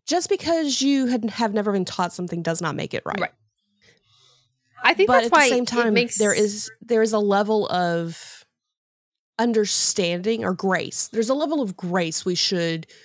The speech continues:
Speaker 1: give to him because
Speaker 2: I
Speaker 1: he just didn't know.
Speaker 2: I think that's what makes the end two chapters so compelling. Because
Speaker 1: Mm.
Speaker 2: when he's talking to Walton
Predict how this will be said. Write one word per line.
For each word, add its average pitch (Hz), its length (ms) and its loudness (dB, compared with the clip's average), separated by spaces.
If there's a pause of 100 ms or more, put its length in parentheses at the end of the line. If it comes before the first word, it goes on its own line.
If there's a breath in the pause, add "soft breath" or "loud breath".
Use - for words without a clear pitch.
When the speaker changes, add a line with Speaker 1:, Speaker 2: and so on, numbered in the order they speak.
(500 soft breath)
Speaker 1:
give 202 280 0
to 185 180 -4
him 165 280 -8
because 170 680 -2 (580)
Speaker 2:
I 240 180 -2 (120)
Speaker 1:
he 208 340 -2
just 202 300 -2
didn't 247 400 -4
know. 180 640 -6
Speaker 2:
I 247 120 2
think 302 260 -2
that's 392 200 4
what 240 100 0
makes 196 240 0
the 175 180 -8 (400)
end 196 240 0
two 185 160 -4
chapters 180 580 -4
so 160 200 -6
compelling. 156 880 -12 (1000)
Because 202 280 6
Speaker 1:
Mm. 190 40 -2
Speaker 2:
when 196 120 -2
he's 226 280 -4
talking 185 360 0
to 170 120 -8
Walton 165 580 -4